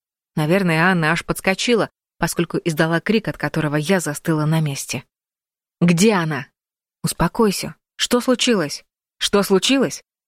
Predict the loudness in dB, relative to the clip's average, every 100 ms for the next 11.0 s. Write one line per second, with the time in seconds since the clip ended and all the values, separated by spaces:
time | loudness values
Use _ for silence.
0 | 0 0 2 2 2 2 2 2 2 2
1 | 0 -4 0 2 4 4 4 2 2 0
2 | 2 2 4 2 2 2 2 2 2 2
3 | 2 4 4 4 2 0 2 4 4 4
4 | 4 2 -2 -2 0 0 0 -2 -2 -2
5 | 0 -2 2 0 0 -2 -2 2 2 4
6 | 4 2 0 2 2 0 -6 -8 -12 _
7 | _ -6 -2 0 0 -2 -2 0 0 0
8 | -4 -12 _ _ _ -4 0 2 2 2
9 | 2 2 -2 -8 -16 _ _ 2 2 2
10 | 2 2 4 4 4 2 0 0 2 2